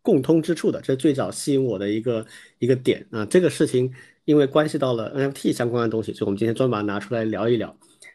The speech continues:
呃，我想问一下两位对这件事情以及关于N F T有什么样的一些感受或者是这个评价吗？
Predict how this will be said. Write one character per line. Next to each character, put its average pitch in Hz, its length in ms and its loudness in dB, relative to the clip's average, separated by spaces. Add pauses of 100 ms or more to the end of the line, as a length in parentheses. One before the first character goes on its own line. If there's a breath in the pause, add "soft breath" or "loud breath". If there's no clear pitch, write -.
(100)
呃， 120 480 2
我 135 100 -6
想 139 160 2
问 160 140 4
一 - 20 0
下 131 160 2
两 110 200 0
位 139 180 4
对 143 240 2
这 202 160 0
件 160 180 2
事 139 220 -2
情 107 300 -6
以 113 240 -6
及 139 260 0
关 156 260 2
于 147 80 0
N 147 120 2
F 147 80 -6
T - 240 0
有 107 160 -4
什 - 180 -6
么 107 80 0
样 120 180 0
的 110 120 -2
一 117 100 -4
些 113 580 -4 (720 soft breath)
感 202 220 -2
受 147 200 4
或 127 160 -2
者 117 140 -2
是 113 480 -4 (380)
这 117 100 -4
个 110 80 -2
评 113 180 2
价 139 160 4
吗？ 113 260 -4